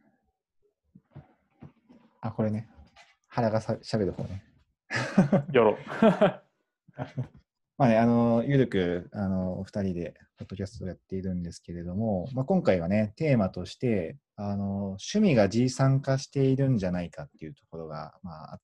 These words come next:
Speaker 1: てね。まあ、我々も三十になって、なんかいろんな趣味を経てきて、まあ、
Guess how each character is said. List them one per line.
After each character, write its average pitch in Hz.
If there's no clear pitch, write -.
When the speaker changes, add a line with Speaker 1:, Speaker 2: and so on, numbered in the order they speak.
Speaker 1:
て -
ね。 156
ま 95
あ、 -
我 104
々 110
も 110
三 131
十 92
に 90
な 87
っ -
て、 78
な 135
ん -
か 101
い 104
ろ 117
ん 123
な 123
趣 120
味 110
を 92
経 101
て 98
き -
て、 90
ま 110
あ、 110